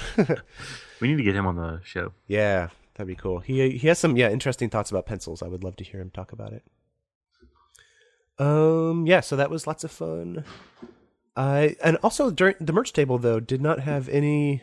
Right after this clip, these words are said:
Speaker 1: I was hoping to find some dead prints or something there.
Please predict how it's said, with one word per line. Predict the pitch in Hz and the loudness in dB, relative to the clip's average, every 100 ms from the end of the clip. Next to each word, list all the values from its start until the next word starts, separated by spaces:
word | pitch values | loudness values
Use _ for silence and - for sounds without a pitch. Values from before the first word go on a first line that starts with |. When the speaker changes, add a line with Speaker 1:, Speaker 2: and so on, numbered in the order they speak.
| - | -2
Speaker 1:
I | 143 | 4
was | 156 143 - | 6 6 0
hoping | - 202 156 | -4 0 0
to | |
find | 110 123 120 | 2 0 0
some | 98 | -4
dead | 117 123 | -4 -2
prints | 101 92 | -4 -4
or | 98 | -8
something | - 98 95 92 | -8 -8 -8 -8
there. | 85 87 | -8 -10